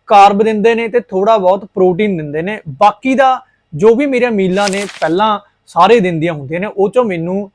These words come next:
ਲਗਭਗ, ਅ, ਸਹੀ ਮਾਤਰਾ ਦੇ ਵਿੱਚ ਅਮੀਨੋ ਐਸਿਡ ਮਿਲ ਗਏ ਹੁੰਦੇ ਨੇ, ਕਿਉਂਕਿ ਮੈਂ ਪ੍ਰੀ ਵਰਕਆਊਟ ਮੀਲ ਤੋਂ ਥੋੜੀ ਦੇਰ ਪਹਿਲਾਂ ਆਪਣਾ, ਅ, ਵੇ ਪ੍ਰੋਟੀਨ ਵੀ ਕੰਜ਼ਿਊਮ ਕਰਦਾ।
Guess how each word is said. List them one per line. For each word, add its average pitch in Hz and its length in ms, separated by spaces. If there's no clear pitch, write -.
ਲਗਭਗ, 180 480
ਅ, - 640
ਸਹੀ 214 300
ਮਾਤਰਾ 185 360
ਦੇ 175 80
ਵਿੱਚ 175 180
ਅਮੀਨੋ 196 380
ਐਸਿਡ 190 300
ਮਿਲ 175 260
ਗਏ 196 160
ਹੁੰਦੇ 185 220
ਨੇ, 196 200
ਕਿਉਂਕਿ 254 300
ਮੈਂ 262 220
ਪ੍ਰੀ 240 300
ਵਰਕਆਊਟ 233 400
ਮੀਲ 185 300
ਤੋਂ 202 180
ਥੋੜੀ 190 280
ਦੇਰ 190 200
ਪਹਿਲਾਂ 165 320
ਆਪਣਾ, 160 340
ਅ, 180 240
ਵੇ 202 200
ਪ੍ਰੋਟੀਨ 226 460
ਵੀ 233 100
ਕੰਜ਼ਿਊਮ 170 440
ਕਰਦਾ। 135 300